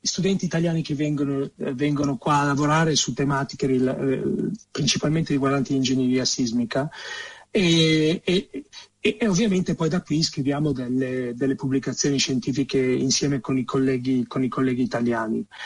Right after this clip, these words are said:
Eh, lo faccio molto volentieri perché so che ci sono molti studenti che amano fare l'esperienza overseas e penso che sia importante portare l'italianità in Nuova Zelanda e al tempo stesso loro prendano tutti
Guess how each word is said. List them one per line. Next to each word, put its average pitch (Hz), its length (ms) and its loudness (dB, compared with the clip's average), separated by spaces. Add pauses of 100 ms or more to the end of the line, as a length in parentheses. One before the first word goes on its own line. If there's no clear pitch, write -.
(380)
Eh, 147 300 2
lo 180 120 2
faccio 233 380 2
molto 196 300 2
volentieri 180 480 2
perché 151 400 -2
so 180 180 0
che 170 120 -4
ci - 120 0
sono 160 180 0
molti 165 240 0
studenti 147 480 0
che - 180 -2
amano 143 360 0
fare 135 220 -2
l'esperienza 135 580 0
overseas 131 440 2
e 170 80 0
penso 143 220 0
che 135 100 -2
sia 156 140 0
importante 147 640 0
portare 139 580 0 (500)
l'italianità 165 1040 2
in 143 160 0
Nuova 139 200 2
Zelanda 139 680 0 (300)
e 160 100 0
al 151 100 2
tempo 190 240 0
stesso 196 440 2
loro 170 240 2
prendano 156 540 0
tutti 147 520 -2